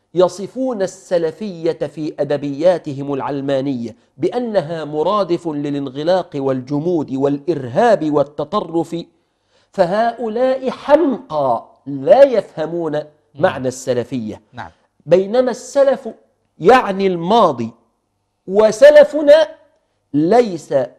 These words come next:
Speaker 1: عصر التراجع الحضاري، بل سلفنا علماء عصر الازدهار الحضاري".
Speaker 2: نعم.
Speaker 1: قال في رسالته السلف والسلفية:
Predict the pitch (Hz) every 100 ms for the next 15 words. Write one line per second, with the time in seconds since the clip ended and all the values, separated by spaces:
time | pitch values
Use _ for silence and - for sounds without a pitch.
0 | _ _ - 123 185 247 - - - -
1 | - 151 - 170 180 175 147 131 127 143
2 | 127 117 110 - 131 135 233 202 - 185
3 | 170 160 190 175 160 151 _ _ _ -
4 | 143 165 156 165 190 180 175 - _ -
5 | 202 185 175 151 139 127 127 139 165 131
6 | - 120 107 85 _ _ 107 95 _ _
7 | _ _ _ 262 330 339 - - _ _
8 | 160 160 156 175 175 208 151 160 139 -
9 | 185 160 143 139 147 139 190 180 170